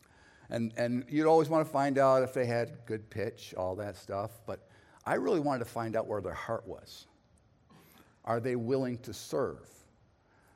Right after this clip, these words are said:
For instance, would, i-, if I s-, if Ken or whoever it was at the time said, "Hey,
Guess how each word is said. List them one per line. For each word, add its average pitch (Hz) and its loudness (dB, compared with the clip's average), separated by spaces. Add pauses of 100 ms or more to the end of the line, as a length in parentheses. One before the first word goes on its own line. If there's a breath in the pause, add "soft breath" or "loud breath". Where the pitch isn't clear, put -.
(520 soft breath)
For 139 2
instance, 123 -2
would, 127 4
i-, - -10
if 131 0
I 131 4
s-, 123 -2
if 123 -2
Ken 123 0
or 95 -4
whoever 113 0
it 95 -2
was 95 0
at 95 -10
the 95 -6
time 95 -6
said, 104 -12
"Hey, 160 -2